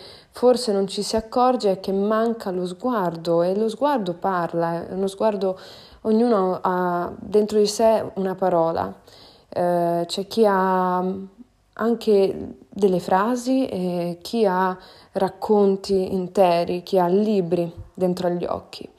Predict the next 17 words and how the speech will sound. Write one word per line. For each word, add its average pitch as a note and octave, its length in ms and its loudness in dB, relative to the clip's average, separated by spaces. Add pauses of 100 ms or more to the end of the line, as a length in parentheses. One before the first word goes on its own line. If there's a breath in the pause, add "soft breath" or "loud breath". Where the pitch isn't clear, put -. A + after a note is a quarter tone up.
(440 loud breath)
E, E3 760 -4
e F#3+ 120 -12
que-, - 180 -14
tutto G#3 240 -6
questo, F3 560 -2
non E3+ 180 -4
servono F3+ 360 0
poi F3 160 0
parole, F3 460 0
non E3+ 140 -6
serve F3+ 320 -2
poi F3+ 160 -2
esplicitarlo F3+ 760 -2
con F3 180 -10
la F3+ 80 -6
voce, E3+ 440 -4
ma F2+ 220 -8